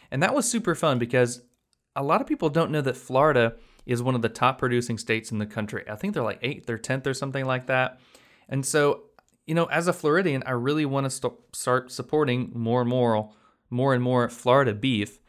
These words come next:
And so learning from them, learning about what they're doing, um, with agriculture, with beef here in the state of Florida was super fun. And now anytime somebody asks me about Florida, Florida agriculture, I'm like, "Hey, don't forget, we're, like, a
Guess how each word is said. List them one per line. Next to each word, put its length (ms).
And 160
so 160
learning 500
from 260
them, 340
learning 260
about 240
what 140
they're 140
doing, 560
um, 500
with 480
agriculture, 680
with 360
beef 220
here 140
in 120
the 60
state 200
of 60
Florida 460
was 460
super 360
fun. 320
And 180
now 220
anytime 640
somebody 360
asks 260
me 100
about 180
Florida, 540
Florida 280
agriculture, 540
I'm 140
like, 140
"Hey, 160
don't 140
forget, 320
we're, 140
like, 200
a 80